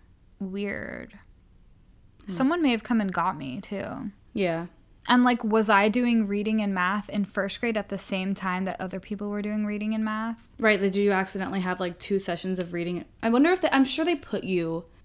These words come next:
Speaker 2: in a second grade classroom that had the same schedule as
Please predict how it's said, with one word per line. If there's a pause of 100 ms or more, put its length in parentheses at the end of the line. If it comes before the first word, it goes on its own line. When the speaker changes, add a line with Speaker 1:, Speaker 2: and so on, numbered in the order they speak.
Speaker 2:
in
a
second
grade
classroom
that
had
the
same
schedule (160)
as